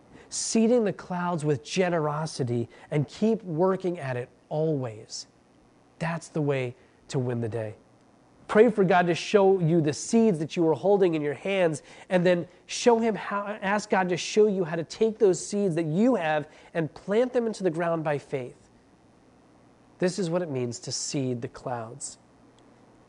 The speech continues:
And look for little victories along the way. Look for the little victories. So often we only look for the big victories. Look for the little victories. If you pray for the chance to sow the seeds and God gives you an opportunity to sow the seed, you will reap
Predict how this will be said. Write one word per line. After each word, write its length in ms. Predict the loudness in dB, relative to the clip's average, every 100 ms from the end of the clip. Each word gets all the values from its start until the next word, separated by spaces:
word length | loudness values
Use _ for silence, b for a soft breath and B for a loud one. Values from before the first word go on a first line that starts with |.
| -2
And 180 | 2 4
look 160 | 4
for 160 | 4 4
little 220 | 6 6
victories 460 | 4 -4 -2 -2 -2
along 300 | -4 -4 -6
the 60 |
way. 300 | -10 -12 -16 _ _ _ _ _ _ _
Look 120 | 2
for 160 | 2 2
the 100 | 2
little 420 | 4 4 2 0
victories. 420 | -2 -4 -2 -4
So 220 | 0 2 4
often 320 | 2 2 2
we 120 | 4
only 200 | 4 4
look 200 | 4 0
for 120 | -2
the 120 | -2
big 380 | -4 -2 -2 0
victories. 320 | -2 -2 -4 B B 0
Look 220 | 2 2
for 100 | 0
the 100 | 2
little 520 | 2 2 2 2 0 B B B -6
victories. 640 | -2 -2 -2 -4 -4 -4
If 160 | -4 -2
you 100 | 0
pray 280 | 4 4
for 100 | 4
the 80 | 0
chance 320 | 0 0 0 0
to 100 | -4
sow 320 | 6 8 8
the 100 | 6
seeds 340 | 0 -2 0
and 120 | -2 -2
God 260 | -2 -2
gives 240 | 0 0 2
you 160 | 0 B B
an 100 | 0
opportunity 640 | 2 2 0 0 2 4 2
to 80 | 0
sow 260 | 2 4
the 100 | 4
seed, 260 | 2 -2 0
you 120 | 2
will 140 | 4 4
reap 340 | 4 2